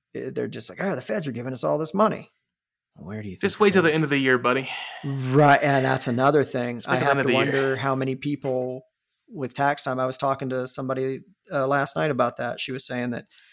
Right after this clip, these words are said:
Speaker 1: uh, you know, with all that stuff, that taxes are, are a little weird this year as far as all the paperwork she has to have and all that. And, uh,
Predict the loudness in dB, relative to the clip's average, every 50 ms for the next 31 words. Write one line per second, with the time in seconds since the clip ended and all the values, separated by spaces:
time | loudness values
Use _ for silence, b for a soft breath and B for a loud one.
0 | b b b b b b b -6 -4 -4 -4 -6 -8 -10 _ _ _ _ -6 -4
1 | -2 -2 0 -2 0 2 2 4 4 4 2 2 0 0 0 2 2 0 -2 -4
2 | -6 -6 -6 -6 -8 -8 -6 -4 -2 -2 -2 -2 -2 -4 -4 -4 -4 -4 -4 -4
3 | -6 -4 -2 -2 -2 0 0 -2 0 0 2 2 2 2 2 0 -4 -4 -4 -4
4 | -6 -6 -8 -12 _ _ -14 -10 -10 -10 -8 -4 -2 -2 0 0 0 0 -2 -2
5 | -4 -6 -6 -6 -6 -4 -6 -6 -6 -4 -4 -4 -2 -2 -4 -4 -8 -6 -4 -4
6 | -4 -4 -4 -6 -6 -4 -2 0 0 0 0 -2 -4 B B B B B B B
7 | B B B B B _ _ _ 0 2 2 2 2 2 2 2 2 0 -2